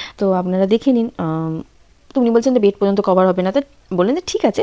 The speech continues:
ওষুধ নিয়ে আসছে, সেটা দেখা গেলেই তো বোঝা যাবে যে ওষুধটা দেওয়া হয়েছে। তো উনি তর্ক শুরু করে দেন। আমরা যার কাছে যাব,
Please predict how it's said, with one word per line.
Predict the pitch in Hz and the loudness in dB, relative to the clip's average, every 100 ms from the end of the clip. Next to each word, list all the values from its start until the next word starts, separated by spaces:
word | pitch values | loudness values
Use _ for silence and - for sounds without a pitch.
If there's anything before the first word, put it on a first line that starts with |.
| 554 | -2
ওষুধ | 208 214 | -2 -2
নিয়ে | 220 233 | -2 -2
আসছে, | 190 - | -4 -6
সেটা | 220 170 | -4 0
দেখা | 190 202 | 0 -2
গেলেই | 214 269 | -2 -2
তো | |
বোঝা | 254 233 | 0 2
যাবে | 247 247 | 2 0
যে | 269 | -2
ওষুধটা | 233 233 | -2 0
দেওয়া | 254 262 | 4 4
হয়েছে। | 254 226 220 269 - - - - - - | 4 0 -2 -10 -12 -20 -20 -20 -20 -2
তো | - | 2
উনি | 294 294 | 6 6
তর্ক | 233 - | 6 4
শুরু | 170 170 | -4 -6
করে | 170 | -6
দেন। | 165 180 170 _ - - - _ - - - - - _ _ | -6 -8 -12 _ -20 -20 -20 _ -20 -20 -20 -20 -20 _ _
আমরা | - 196 214 247 - - | -2 0 2 0 -4 -16
যার | 202 180 | -2 -2
কাছে | 175 180 | 0 -4
যাব, | 185 175 156 165 | -2 -2 0 -4